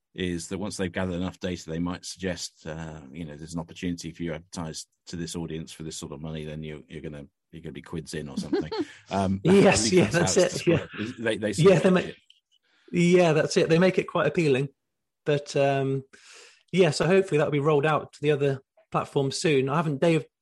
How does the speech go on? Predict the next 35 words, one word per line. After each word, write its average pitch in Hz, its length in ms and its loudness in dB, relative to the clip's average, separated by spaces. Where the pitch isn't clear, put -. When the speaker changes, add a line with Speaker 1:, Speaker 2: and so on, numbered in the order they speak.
Speaker 3:
dove 165 220 4
into 160 220 0
it 139 80 0
much - 300 0
yet, 139 240 0
but, 135 240 0
um, 127 460 -4
it's 160 200 -10
something 156 320 -4
that 147 140 -2
I'm 143 160 -6
looking 147 260 -4
into 135 340 -2
more 135 200 -2
and 131 80 -4
more, 135 260 2
yeah, 135 200 0
'cause, - 220 -6
yeah, 180 240 4
I 190 80 4
mean, 190 120 4
it's, 202 300 2
it's 202 220 0
obviously 170 300 -2
gonna 165 140 -2
be 180 80 0
based 160 180 0
on 147 100 -2
some 156 200 -4
sort 147 140 -2
of 135 80 0
algorithm 143 420 0
in 139 100 -2
the 120 60 -2
background 147 520 -2